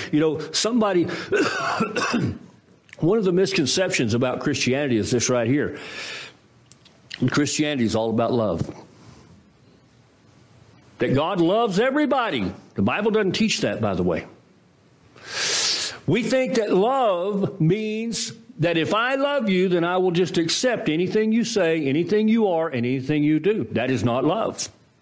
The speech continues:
That is not biblical love. That's the world's love, but it's not biblical love. So we have to be careful that, you know, true love calls out sin. Did you know that?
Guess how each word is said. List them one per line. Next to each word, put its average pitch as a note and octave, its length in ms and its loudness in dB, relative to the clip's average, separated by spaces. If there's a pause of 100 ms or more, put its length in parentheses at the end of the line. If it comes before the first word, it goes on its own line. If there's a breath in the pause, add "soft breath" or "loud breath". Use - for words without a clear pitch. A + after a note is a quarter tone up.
(140)
That A2 140 -2
is A#2+ 80 0
not F3+ 220 0
biblical A3+ 380 2
love. B2+ 240 0
That's C3 180 -2
the F3 80 4
world's C4 340 4
love, D3+ 180 2
but D#3 80 0
it's D3+ 120 0
not E3 160 0
biblical C#3 400 0
love. E2+ 260 -2 (400 loud breath)
So F#3+ 140 0
we B3 200 2
have A#3+ 220 0
to A3 80 2
be G3 180 2
careful G3 460 0 (240 loud breath)
that, E3+ 240 0
you F3+ 80 4
know, F#3+ 140 4
true B3+ 440 0
love F3+ 640 -2 (200 loud breath)
calls B3+ 460 2
out A#3 280 0
sin. G#3+ 720 0 (140)
Did B2+ 160 0
you G#3+ 100 2
know A#3 160 2
that? B3+ 340 -4